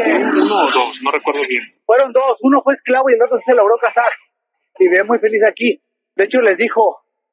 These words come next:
Speaker 1: porque las guerras en la antigüedad de México eran hasta mediodía o en la tardecita. En la noche no luchaban, porque es tarde, vamos a irnos a dormir. Entonces la gente se iba a dormir. Pero ándale que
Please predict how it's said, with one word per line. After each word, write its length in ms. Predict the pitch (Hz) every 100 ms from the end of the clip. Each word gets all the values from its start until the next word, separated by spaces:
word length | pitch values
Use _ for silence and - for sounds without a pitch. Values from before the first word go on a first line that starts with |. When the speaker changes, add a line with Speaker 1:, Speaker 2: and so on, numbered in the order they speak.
| _ _ _ _
Speaker 1:
porque 240 | - 190 202
las 160 | 185
guerras 300 | 170 220 254
en 80 | 240
la 60 | 226
antigüedad 360 | 190 190 202
de 100 | 233
México 320 | 226 240 - 226
eran 240 | 254 220 _ _ _ _ _ _ _ _ - -
hasta 260 | 185 190
mediodía 460 | 185 196 190 240 208 - - - 180
o 80 |
en 60 | 196
la 100 | 175
tardecita. 600 | - - 165 220 214 - _ _ _ -
En 80 |
la 80 | 165
noche 240 | 180 196 214
no 100 | 220
luchaban, 440 | - 185 220 - _ _ _
porque 200 | - 143
es 80 | 180
tarde, 240 | 175 175 185
vamos 180 | 180 185
a 80 | 190
irnos 160 | 185
a 60 | 190
dormir. 320 | 139 147 147 139 - _ _ _ _ _ _
Entonces 260 | _ 185 202
la 80 | 180
gente 200 | 196 -
se 80 | 214
iba 100 | 190
a 20 |
dormir. 320 | 165 190 220 _ _ _ _ _ _ - _ _ _ _ -
Pero 240 | 233 233
ándale 440 | 208 180 170 170 160
que 380 | 180 143 117